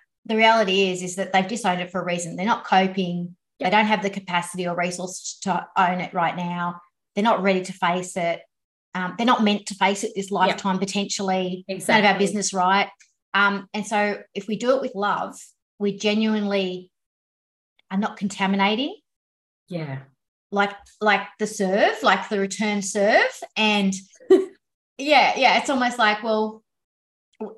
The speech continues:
Speaker 1: we're
Speaker 2: Yeah.
Speaker 1: either contributing or contaminating to a situation.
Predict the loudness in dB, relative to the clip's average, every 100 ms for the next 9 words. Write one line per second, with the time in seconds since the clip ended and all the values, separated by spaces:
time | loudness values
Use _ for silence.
0 | 0 4 4 0 -6 -8 -4 0 0 0
1 | -4 -6 -4 0 2 2 0 -6 -10 -8
2 | -6 -2 -2 -2 -10